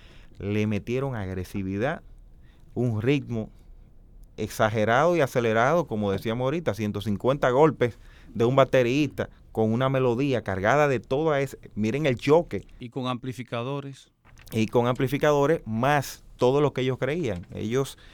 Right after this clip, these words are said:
Speaker 1: eh, lo que había detrás de todo esto era promover la, la, eh,
Speaker 2: Sensualidad.
Speaker 1: la sensualidad, la libertad, el, le-, el uso de la, de las drogas. En ese tiempo la marihuana estaba,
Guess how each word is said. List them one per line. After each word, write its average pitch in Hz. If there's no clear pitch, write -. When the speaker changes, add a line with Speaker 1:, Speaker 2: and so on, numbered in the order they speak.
Speaker 1:
eh, 101
lo 104
que 113
había 131
detrás 127
de 104
todo 117
esto -
era 113
promover 113
la, 92
la, 90
eh, 95
Speaker 2:
Sensualidad. 131
Speaker 1:
la 104
sensualidad, 101
la 104
libertad, 101
el, 104
le-, 98
el 98
uso 139
de 120
la, 104
de 98
las 101
drogas. 113
En 104
ese 113
tiempo 120
la 98
marihuana 101
estaba, 107